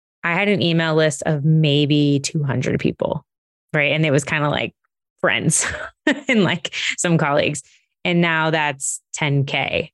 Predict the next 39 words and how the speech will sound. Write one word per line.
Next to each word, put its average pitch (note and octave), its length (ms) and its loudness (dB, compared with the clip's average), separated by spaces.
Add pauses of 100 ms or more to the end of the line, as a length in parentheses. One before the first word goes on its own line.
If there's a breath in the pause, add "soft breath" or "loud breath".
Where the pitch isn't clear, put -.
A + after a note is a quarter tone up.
(120)
And F3 120 0
it's D3+ 280 -4
wild D#3+ 480 0
to - 100 -10
see D#3 220 0
that D3 380 -2 (180)
growth, D#3+ 640 -2 (100)
but F3 100 0
it's D#3 280 -2 (120)
be-, F3+ 300 2 (160)
it's, F#3 240 -2 (100)
I've E3 300 2
been E3 180 2
so E3+ 320 2
diligent D3 760 2
at D3 280 -2
literally D3+ 340 2
what C#3 160 0
you're D3+ 120 -2
saying C#3 640 -2
of C#3 360 0 (520)
more F3 320 6
of D#3 120 0
the E3 80 4
one D3+ 240 0
to D3+ 100 -2
many D3 400 0
and C#3+ 500 -2 (500)
building F#3+ 400 4
more D#3+ 140 4
of C#3+ 60 -2
a D3+ 80 0
personal D3 480 0
brand C#3+ 580 0 (300)
to E3+ 160 4
allow C#3+ 220 2
that C#3 200 0
to - 80 -2
happen. - 440 -4